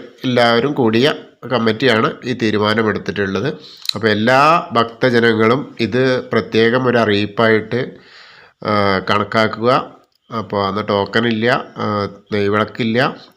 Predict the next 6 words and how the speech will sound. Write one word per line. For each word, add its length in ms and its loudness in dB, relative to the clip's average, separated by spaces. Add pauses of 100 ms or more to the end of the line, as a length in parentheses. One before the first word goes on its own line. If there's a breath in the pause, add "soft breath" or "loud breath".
ആ 80 -4
വക 200 -2
കാര്യങ്ങളെല്ലാം 880 0 (240)
അന്ന് 180 0
ഒഴിവാണ്. 560 2 (380 loud breath)
സാധാരണ 840 2